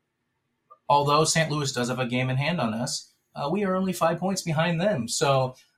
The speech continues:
uh, at this point, anything's possible. And if we, if we go into this Leagues Cup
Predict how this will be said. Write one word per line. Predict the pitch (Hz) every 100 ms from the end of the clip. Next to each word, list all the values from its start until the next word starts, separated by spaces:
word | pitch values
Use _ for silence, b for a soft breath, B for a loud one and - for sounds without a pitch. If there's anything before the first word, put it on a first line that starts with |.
| -
uh, | 135 135 -
at | 147 143
this | 185 -
point, | 202 151 139
anything's | 156 156 135
possible. | 120 139 143 - 117 117
And |
if | 117
we, | 131 151 143 -
if | 131
we | 156 165
go | 156 156 156
into | 151 160 190 185 - 175 170 156
this | 143 139 - - - _ _ _ _
Leagues | 120 147 135
Cup | - 101 95